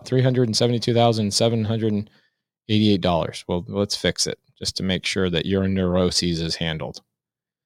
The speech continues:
Okay, so right here, let's take the screen share off. So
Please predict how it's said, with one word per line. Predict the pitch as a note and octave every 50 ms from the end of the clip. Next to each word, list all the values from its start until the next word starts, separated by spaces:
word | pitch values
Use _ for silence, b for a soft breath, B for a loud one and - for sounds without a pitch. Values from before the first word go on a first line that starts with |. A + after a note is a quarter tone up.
| _ _ _ _ _ _ _ _ _ _ _ _ _ _ _ _ _ _ _ _ _ _ _ _
Okay, | - B2 A#2 B2+ B2+ - - - - _ _ _ -
so | - - D#3+ C#3+ C#3 C3+ C3 B2+ A#2 A#2+ B B B B B B B B _ _ _ _ _ _ _ _ _ _ _ _ _ _ _ _ _ _ _ _ _ _ _ _ _ - - _ _ -
right | B2 C3 C#3 B2
here, | A2+ G#2+ - A#2+ G#2+ G2 G2 G2+ B2+ E3 A2 - - _ _ _ _
let's | A#2 A2+ - -
take | - - A#2 G#2+
the | G#2+ G2
screen | - - - - G#2+ G#2 G2
share | - - G2+ G2 F2+ E2+
off. | E2+ F#2 A2 C3 C3+ - - - B B B B B B B _ _ _ _ _ _ _ _ _ _ _ _ _
So | - - - A#2+ A2 A2+ A2 A2 A2 A2